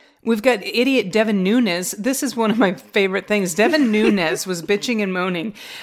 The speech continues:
Um, he actually went on national television, A G, to say that Republicans had no way to communicate. Now, um,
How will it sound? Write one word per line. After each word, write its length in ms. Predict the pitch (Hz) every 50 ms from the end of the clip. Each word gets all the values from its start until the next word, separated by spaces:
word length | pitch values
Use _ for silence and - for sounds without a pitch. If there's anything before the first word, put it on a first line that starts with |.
| - -
Um, 460 | - 202 190 185 170 170 170 185 - -
he 340 | 208 170 202 247 262 277 254
actually 380 | 240 233 226 - 262 254 220
went 220 | 180 170 190 185 185
on 160 | 180 180 175
national 360 | 165 170 170 - - 190 170
television, 640 | - - 170 175 180 170 170 196 190 - 226 220 214
A 140 | 208 214 214
G, 440 | 190 - 240 240 240 247 240 233 _ _ _ -
to 140 | - 247
say 240 | 233 - 240 262 277
that 120 | 208 214 208
Republicans 680 | 226 220 - - 247 247 240 262 262 - 254 233 208
had 200 | 214 214 208 190
no 140 | 196 196 185
way 160 | 175 180 180
to 140 | 175 - 175
communicate. 720 | - - 180 170 160 170 165 170 147 - - 151 - -
Now, 200 | - 139 131 - - - - - - - - _ -
um, 240 | - 226 220 220 214